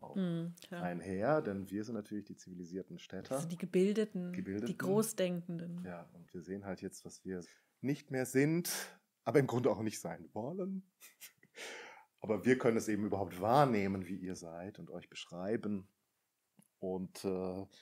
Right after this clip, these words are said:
Speaker 1: mit den positiven Momenten, die ich gerade aufgezählt habe, verbindet sich natürlich dann eben auch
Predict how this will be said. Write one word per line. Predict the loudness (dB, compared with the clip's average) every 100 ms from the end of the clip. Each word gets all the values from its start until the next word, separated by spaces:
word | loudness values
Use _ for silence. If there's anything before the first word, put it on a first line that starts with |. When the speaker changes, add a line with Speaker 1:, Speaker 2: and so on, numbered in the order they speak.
| -20 _ -12
Speaker 1:
mit | -12 -10 -8
den | -6 -6 2
positiven | 4 6 4 4 0 2 0 0 0
Momenten, | -2 0 2 2 0
die | -6
ich | -4
gerade | -2 0
aufgezählt | 0 -4 -10 -4 -4 -4
habe, | -6 -6 -8
verbindet | -10 -6 -4 -6 -8
sich | -10
natürlich | -10 -10 -10
dann | -10 -10
eben | -12 -14
auch | -6 4 6 6 0